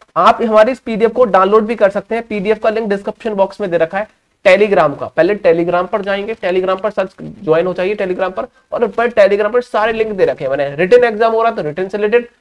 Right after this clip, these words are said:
objective हो रहा है तो objective से related, जो आपका दिल करे वो कर सकते हो। यदि आप चाहते हो कि मुझे उसका link मिल जाए तो आप देखो, यदि आप चाहते हो कि मैं description में link मिलूं तो description में एक channel का link दे रखा है जिसका नाम है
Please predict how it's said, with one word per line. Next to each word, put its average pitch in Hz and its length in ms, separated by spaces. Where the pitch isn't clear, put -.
objective 226 460
हो 208 60
रहा 185 80
है 214 60
तो 262 60
objective 156 380
से - 140
related, 143 200
जो 240 220
आपका 240 220
दिल 240 160
करे 247 180
वो 208 140
कर 147 140
सकते 123 240
हो। 123 100
यदि 202 300
आप 262 220
चाहते 233 240
हो 247 60
कि 247 80
मुझे 247 180
उसका 262 260
link 233 320
मिल 214 200
जाए 208 340
तो - 280
आप 208 380
देखो, 151 580
यदि 185 220
आप 208 160
चाहते 202 240
हो 220 40
कि 240 80
मैं 233 120
description 214 440
में 240 100
link 220 200
मिलूं 214 180
तो 220 80
description 196 560
में 240 100
एक 247 160
channel 214 280
का 220 100
link 202 180
दे 180 100
रखा 170 160
है 202 60
जिसका 196 280
नाम 190 140
है 226 80